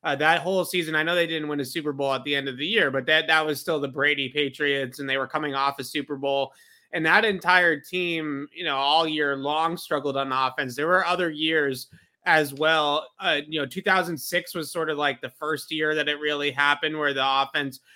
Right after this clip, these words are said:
struggled. They made it all the way to the A F C Championship game. They had a lead at halftime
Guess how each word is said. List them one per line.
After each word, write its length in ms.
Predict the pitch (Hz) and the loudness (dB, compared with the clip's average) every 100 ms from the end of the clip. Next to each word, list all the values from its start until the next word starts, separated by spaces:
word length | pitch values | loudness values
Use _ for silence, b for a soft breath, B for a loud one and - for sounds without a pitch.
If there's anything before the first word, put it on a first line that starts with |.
| b | b
struggled. 600 | - - 165 165 170 170 | -12 0 2 4 2 4
They 100 | 165 | 2
made 180 | 160 160 | 4 2
it 80 | 151 | 0
all 220 | 139 160 | 0 2
the 100 | 160 | 4
way 140 | 160 | 4
to 80 | 156 | 4
the 60 | 147 | 2
A 340 | 143 151 156 | 2 2 2
F 80 | 139 | 0
C 160 | 151 123 | -6 -6
Championship 800 | 147 147 143 156 147 165 151 - | -2 -2 -2 -6 -6 -6 -6 -2
game. 240 | 160 160 | -2 0
They 120 | 147 | 4
had 140 | 156 143 | 4 2
a 80 | |
lead 360 | 123 131 151 147 | -2 -2 0 0
at 120 | 127 | 0
halftime 680 | 127 139 143 - 147 151 156 | 0 0 0 0 2 2 -2